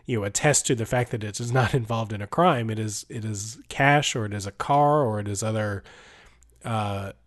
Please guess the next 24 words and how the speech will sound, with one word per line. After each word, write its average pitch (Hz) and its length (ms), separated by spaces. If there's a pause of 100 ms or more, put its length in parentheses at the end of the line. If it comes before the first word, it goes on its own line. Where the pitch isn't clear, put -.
(280)
you 131 100
know, 110 80
property, 147 560
typically 135 840 (240)
not 131 480
super 135 340
valuable 156 540
stuff. - 640
You 120 120
know, 107 80
this 110 260
is, 113 300 (420)
eleven 143 300
thousand 127 280
dollars 117 320
might 110 180
be 110 100
kind 110 180
of 104 60
an 110 60
outlier, 135 500
but 104 240
this 110 200
is 101 280